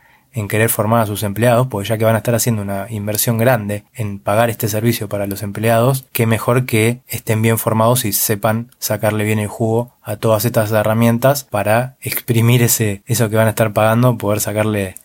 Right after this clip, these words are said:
el mayor beneficio posible. Así que me encantaría saber que me escriban o me dejen un comentario en Spotify que, que permite dejar comentarios, o que me contacten. Si ya están usando alguna herramienta de este estilo,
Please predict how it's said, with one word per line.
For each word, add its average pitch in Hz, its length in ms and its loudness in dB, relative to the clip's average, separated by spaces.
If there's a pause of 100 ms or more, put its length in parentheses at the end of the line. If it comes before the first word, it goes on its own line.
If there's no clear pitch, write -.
el 107 100 -2
mayor 104 320 0
beneficio 104 420 0
posible. 95 520 -12
Así 110 260 -2
que 95 460 -4 (320)
me 113 100 -4
encantaría 110 480 2
saber 131 460 2 (300)
que 107 120 -8
me 95 80 -6
escriban 120 440 2
o 101 60 -2
me 101 120 -2
dejen 110 180 -4
un 104 80 -2
comentario 104 540 -2
en 101 40 -2
Spotify 107 540 -2
que, 98 340 -8
que 101 120 -8
permite 104 340 -2
dejar 107 220 -2
comentarios, 120 680 0 (300)
o 104 60 -10
que 101 100 -8
me 95 140 -10
contacten. 117 800 -2
Si - 160 -8
ya 143 140 2
están 131 220 0
usando 123 460 2
alguna 107 260 0
herramienta 104 420 -2
de 104 60 0
este - 140 -12
estilo, 131 420 0